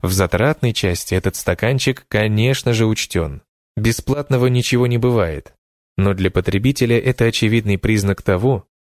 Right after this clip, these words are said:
что воспринимаемая ценность продукта выше,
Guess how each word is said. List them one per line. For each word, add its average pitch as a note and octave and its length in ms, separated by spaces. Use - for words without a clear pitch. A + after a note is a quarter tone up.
что - 220
воспринимаемая F#2+ 800
ценность F#2 480
продукта A#2+ 540
выше, G2+ 600